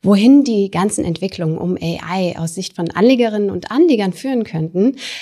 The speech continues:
darüber spreche ich heute mit Jessica Schwarzer. Sie hat lange Zeit, nämlich von zweitausendacht bis zweitausendachtzehn, beim Handelsblatt gearbeitet,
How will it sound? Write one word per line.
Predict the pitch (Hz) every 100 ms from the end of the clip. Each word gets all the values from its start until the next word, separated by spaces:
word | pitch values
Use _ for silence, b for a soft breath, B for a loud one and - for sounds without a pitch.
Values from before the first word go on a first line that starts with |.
| B
darüber | 208 269 277 233
spreche | 226 - 240 226
ich | 208 220
heute | 233 233
mit | 214 226
Jessica | 240 220 185 170
Schwarzer. | - 196 208 151 147
Sie | 156 208 190
hat | 185 -
lange | 180 262
Zeit, | 262 202 208
nämlich | 175 170 165
von | 175 165
zweitausendacht | - 175 185 175 - 202 -
bis | 180 -
zweitausendachtzehn, | 185 180 180 175 - 180 - 175
beim | 165 160 -
Handelsblatt | 220 311 220 - 156 -
gearbeitet, | - 151 156 156 220 277